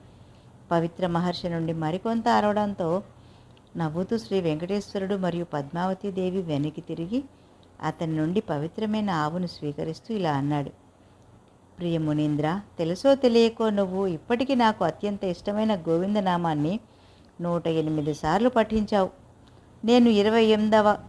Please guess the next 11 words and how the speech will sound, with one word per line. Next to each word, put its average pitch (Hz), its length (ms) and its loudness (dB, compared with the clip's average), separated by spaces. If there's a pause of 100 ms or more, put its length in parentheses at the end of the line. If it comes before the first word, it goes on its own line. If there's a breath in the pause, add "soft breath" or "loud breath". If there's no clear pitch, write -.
(120)
కలియుగం 208 520 2
ముగిసే 196 380 2
వరకు 202 480 4 (1080)
ఈ 240 160 6
పవిత్రమైన 233 840 4
జ్ఞానాద్రి 175 720 4
కొండపై 180 480 2
ఏకమూర్తి 233 680 4
విగ్రహం 185 440 0
రూపంలో 170 460 2
నివసించబోతున్నాను. 180 1080 -2